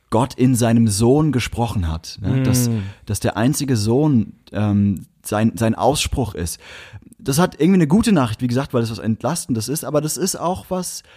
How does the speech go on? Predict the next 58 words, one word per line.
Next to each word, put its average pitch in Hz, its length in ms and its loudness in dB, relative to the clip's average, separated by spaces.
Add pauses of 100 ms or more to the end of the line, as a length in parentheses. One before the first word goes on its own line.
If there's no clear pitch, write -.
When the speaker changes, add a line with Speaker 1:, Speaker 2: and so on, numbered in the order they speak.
(260)
Speaker 1:
bisschen - 200 -4
Unangenehmes. 107 760 2
Also 117 120 -2
ich 123 40 -4
meine, 151 240 2
wenn 143 200 2
Gott 151 200 2
spricht, - 760 -2
dann 131 100 0
könnte 151 200 -4
man 131 100 2
ja 113 100 0
auch 110 80 -4
sagen, 123 420 -4 (560)
das 123 160 -4
ist 131 120 -6
so 143 80 0
ein 143 80 2
bisschen 147 320 -2
so 135 260 0 (220)
von 139 240 -4
wegen, 135 340 0
so 139 220 2
ist 190 240 4
es 131 200 -2
und 123 140 -2
nicht 127 180 -2
anders. 104 480 -4 (220)
Speaker 2:
Ja. 151 140 -8 (180)
Speaker 1:
Also 135 380 4
Speaker 2:
Es 101 100 -6
Speaker 1:
Gott 147 140 4
Speaker 2:
nimmt 226 200 0
uns 185 400 -4
eine 139 200 -4
gewisse 131 400 -6
Freiheit, 180 640 -2
aber 147 120 0
es 143 100 -4
schenkt 233 340 -2
uns - 140 -8
eine 160 200 -2
andere 123 240 -4
Freiheit. 104 400 -8
Speaker 1:
Genau, 226 200 6
es 113 60 2
Speaker 2:
Ja. 165 80 2
Speaker 1:
nimmt 185 100 2
uns 180 180 2
die 143 120 -4
Freiheit, 156 560 0
dass 131 180 -4
wir 127 120 2
sozusagen 117 260 0
selbst 120 320 2
sagen 143 260 0
können, 165 360 -4
nö, 127 360 0